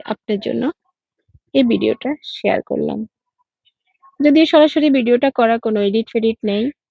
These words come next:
যদি ভুল ভ্রান্তি হয়, কথার একটু, আহ, সমস্যা হয়, ভুলগুলো আপনারা ক্ষমা দৃষ্টিতে দেখবেন। ছাদে আসলাম, যখন দেখলাম যে তরই গাছটার তরইগুলো তোলার সময় চলে যাচ্ছে, ভাবলাম একটা ভিডিও করে রাখি,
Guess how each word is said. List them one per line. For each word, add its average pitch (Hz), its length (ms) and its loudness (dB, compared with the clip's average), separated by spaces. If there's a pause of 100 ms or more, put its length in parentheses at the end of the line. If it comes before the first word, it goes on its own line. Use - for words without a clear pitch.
(280)
যদি 196 300 0
ভুল 202 280 0
ভ্রান্তি 190 420 -4
হয়, 196 300 -2
কথার 180 360 -6
একটু, 185 300 -4 (920)
আহ, - 180 -4
সমস্যা 208 460 -2
হয়, 254 220 0
ভুলগুলো 190 680 -2 (380)
আপনারা - 420 -6
ক্ষমা 185 280 -6
দৃষ্টিতে 214 480 -8
দেখবেন। - 300 -12 (760)
ছাদে 269 320 4
আসলাম, 302 420 2
যখন 269 300 0
দেখলাম 226 340 0
যে 247 120 2
তরই 214 240 2
গাছটার 233 480 0 (240)
তরইগুলো 208 440 2
তোলার 214 320 2
সময় 226 360 0 (200)
চলে 220 240 2
যাচ্ছে, 254 360 0 (800)
ভাবলাম 233 340 4
একটা 226 220 0
ভিডিও 220 340 2
করে 214 260 2
রাখি, 233 340 0